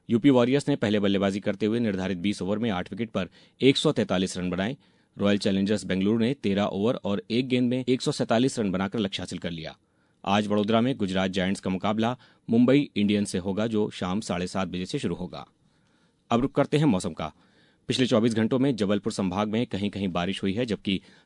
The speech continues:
नरसिंहपुर के तेंदुखेड़ा में तीन मिलीमीटर बारिश दर्ज की गई।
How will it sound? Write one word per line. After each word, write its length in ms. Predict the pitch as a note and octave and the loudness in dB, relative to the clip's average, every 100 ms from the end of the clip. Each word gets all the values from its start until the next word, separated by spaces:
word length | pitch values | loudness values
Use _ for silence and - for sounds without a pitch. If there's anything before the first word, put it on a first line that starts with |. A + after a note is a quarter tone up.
| - | 0
नरसिंहपुर 480 | A#2 A2+ D3+ D3 C#3+ | 2 2 2 2 0
के 140 | D#3 | 0
तेंदुखेड़ा 500 | C#3+ G2+ F#2+ G#2 G#2+ | 0 0 0 0 0
में 160 | A#2 A#2+ | 0 -2
तीन 300 | - B2+ C#3 | 0 4 4
मिलीमीटर 360 | G#2+ G2+ G2 | 4 2 -2
बारिश 260 | F#2+ F2+ A2+ | -4 -4 -4
दर्ज 160 | F2+ | -6
की 140 | - F2 | -4 -6
गई। 180 | F2 | -6